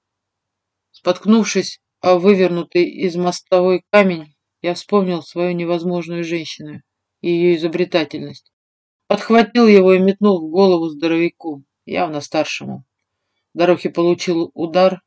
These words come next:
на мгновение повернул ко мне лицо с гримасой смеси удивления и злобы, а потом осел бесформенной кучей к ногам окруживших его оборотней.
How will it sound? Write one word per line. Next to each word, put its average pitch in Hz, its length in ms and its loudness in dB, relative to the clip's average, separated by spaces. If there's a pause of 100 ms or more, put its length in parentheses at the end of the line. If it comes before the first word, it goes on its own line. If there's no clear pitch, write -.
(140)
на 156 100 -10
мгновение 175 640 -2
повернул 175 540 -2
ко 175 160 -4
мне 170 180 -4
лицо 170 400 -4
с 160 80 -10
гримасой 160 640 -6
смеси 175 520 -8 (100)
удивления 165 640 -8
и - 20 -10
злобы, 151 500 -6 (540)
а - 80 -12
потом 180 320 0
осел 160 560 -6
бесформенной 151 600 -12
кучей 143 520 -16 (260)
к - 80 -20
ногам 175 500 -2
окруживших 160 720 -8
его 160 320 -6
оборотней. 143 540 -10